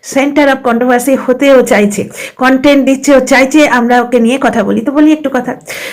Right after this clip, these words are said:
দেখো, ওর ব্লগিংটা পুরো দেখিনি, বইটই অনেক কিছু দেখিয়েছে। দর্শকরা বলছে,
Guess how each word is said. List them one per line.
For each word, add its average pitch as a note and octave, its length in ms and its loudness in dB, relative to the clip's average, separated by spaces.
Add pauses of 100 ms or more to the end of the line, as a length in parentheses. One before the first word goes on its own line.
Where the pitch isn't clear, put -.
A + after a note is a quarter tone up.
(100)
দেখো, C4+ 180 2
ওর C#4 120 4
ব্লগিংটা B3+ 420 0
পুরো C4 240 2
দেখিনি, B3 440 -2 (520)
বইটই B3 380 2
অনেক A#3+ 180 -2
কিছু B3+ 200 0
দেখিয়েছে। B3 440 0
দর্শকরা A#3+ 420 0
বলছে, A#3+ 300 2